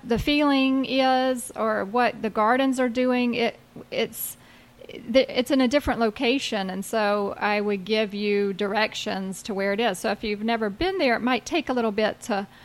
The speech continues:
orient yourself, and I love starting at four, <laughs> um, promptly, because that's just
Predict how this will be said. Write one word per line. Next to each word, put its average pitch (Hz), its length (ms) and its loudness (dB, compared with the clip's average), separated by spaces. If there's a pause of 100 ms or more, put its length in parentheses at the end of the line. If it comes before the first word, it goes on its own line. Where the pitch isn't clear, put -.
(360)
orient 311 480 2
yourself, 208 680 0
and 226 160 2
I 226 100 4
love 320 440 2
starting 269 560 4 (140)
at 208 260 2
four, 202 460 0 (220)
<laughs> 254 220 -4
um, 240 220 6
promptly, 254 560 4
because 233 360 0
that's 247 360 2
just - 340 -4